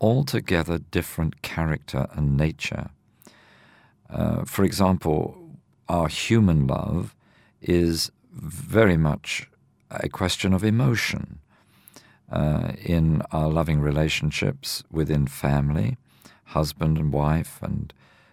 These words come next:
parents for children, children for parents, there's a very, uh, highly charged emotional element. And of course, that is also true in sexual relationships.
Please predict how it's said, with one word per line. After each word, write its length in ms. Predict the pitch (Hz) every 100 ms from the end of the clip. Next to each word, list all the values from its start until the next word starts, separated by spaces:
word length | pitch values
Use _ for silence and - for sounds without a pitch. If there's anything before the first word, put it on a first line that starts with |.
| _ -
parents 420 | 76 73 78 -
for 140 | -
children, 540 | 67 - 69 69 71 69
children 340 | 71 73 73
for 140 | -
parents, 480 | 67 69 65 69 -
there's 180 | 76 78
a 20 |
very, 380 | - 85 82 80 _ _ _ _ _ _ _
uh, 180 | 82 82
highly 720 | - - 78 87 85 78 80
charged 840 | 76 - 73 73 73 76 - - - -
emotional 800 | 76 71 80 78 - 73 69 -
element. 600 | 76 71 67 67 - - _ _ - _ -
And 120 | 82 76
of 80 |
course, 320 | - 71 67 -
that 300 | 76 71 65
is 220 | 69 - _
also 760 | 73 76 - 78 71 69 80 - -
true 320 | - 73 76
in 260 | 67 65
sexual 520 | - - 85 - - 71
relationships. 960 | 67 67 65 - - - 98 - -